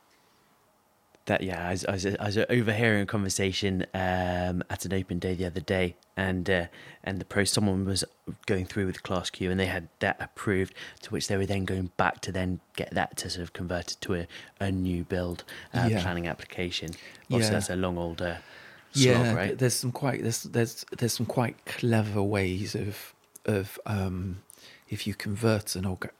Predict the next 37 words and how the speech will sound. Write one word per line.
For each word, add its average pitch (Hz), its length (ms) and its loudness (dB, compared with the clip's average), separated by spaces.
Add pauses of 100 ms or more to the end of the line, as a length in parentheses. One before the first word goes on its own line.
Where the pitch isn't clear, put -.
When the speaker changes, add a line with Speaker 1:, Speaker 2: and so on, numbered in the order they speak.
Speaker 2:
old 107 200 0
agricultural - 560 -8
building, 110 400 -4
once 110 240 -2
you've 104 160 -4
established - 800 -4
the 107 80 -8
principle 92 400 -10
that - 160 -8
that - 180 -6
conversion 92 460 -4
is - 100 -8
acceptable, - 720 -10 (640)
you 104 120 -4
can 98 240 -6
then 101 240 0
go 92 200 -2
back - 340 -8
to - 120 -8
your 95 200 -4
local 95 260 -4
authority 92 420 -10
and, 90 120 -8
for - 80 -8
example, 95 460 -8
put - 260 -4
extensions 101 720 -6
onto 92 240 -8
that 87 160 -8
building 85 320 -6
and 87 80 -8
apply 101 260 -8
for - 140 -12
planning 98 260 -6
permission - 380 -8
for - 140 -10
extensions. 98 760 -6